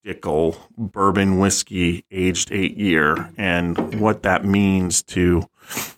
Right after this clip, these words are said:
the argument is Tennessee whiskey bourbon and the process, that Lincoln process. So we'll get into that as we go about doing what we do on this podcast, uh,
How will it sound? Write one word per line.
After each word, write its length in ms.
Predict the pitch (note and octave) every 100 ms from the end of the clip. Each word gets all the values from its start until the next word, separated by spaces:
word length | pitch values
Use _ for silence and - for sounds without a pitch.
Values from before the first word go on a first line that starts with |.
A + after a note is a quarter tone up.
| _ _ _ _ -
the 260 | A#2 B2 -
argument 760 | D3+ D#3 D3 B2+ A2 G#2+ - -
is 560 | A#2+ A#2 A#2+ A2+ - -
Tennessee 460 | - A2+ G#2 - G#2
whiskey 440 | F#2+ F#2+ - G2
bourbon 580 | F2 F2+ F2+ F2 F2 E2 - - _ _ _ _ _ -
and 460 | G2 F#2+ F2+ F2+
the 80 | E2
process, 580 | E2+ G2 F2 F2 F2+ -
that 220 | - E2
Lincoln 360 | F#2+ F2+ F2 E2
process. 360 | D#2+ E2 -
So 140 | - F#2+
we'll 100 | B2
get 160 | C3+
into 240 | A#2+ G2 G2
that 300 | F#2 F2+ -
as 260 | F#2+ F#2 F#2+
we 120 | F#2
go 340 | F#2 F2+ F2 - - - - _ G#2+
about 640 | G2+ F#2+ F#2 F2+ F2+ - A#2 G#2+
doing 520 | A2+ G#2 G2+ G2+ G2+
what 840 | - G#2 F#2+ F2+ F2 F2 F#2+ -
we 260 | G2+ G#2 G#2
do 380 | G2+ G2+ F#2+ F#2+
on 220 | F2+ E2+
this 180 | F2 -
podcast, 920 | - F2 F2 - D#2+ D2 - - -
uh, 280 | - F#2 F2+